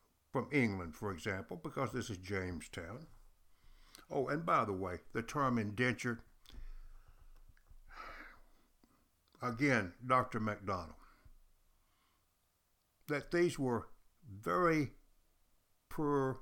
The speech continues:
economic situated individuals in England.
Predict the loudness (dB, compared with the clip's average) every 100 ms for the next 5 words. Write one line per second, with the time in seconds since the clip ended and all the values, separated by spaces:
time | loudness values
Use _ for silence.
0 | -12 _ _ _ _ _ _ _ -2 -2
1 | 0 2 4 4 4 0 -4 -14 -10 -4
2 | -4 -2 0 0 0 -2 -4 -10 -20 _
3 | _ _ _ -2 -2 0 0 0 0 -4
4 | -6 -6 -6 -4 -4 -2 -6 -10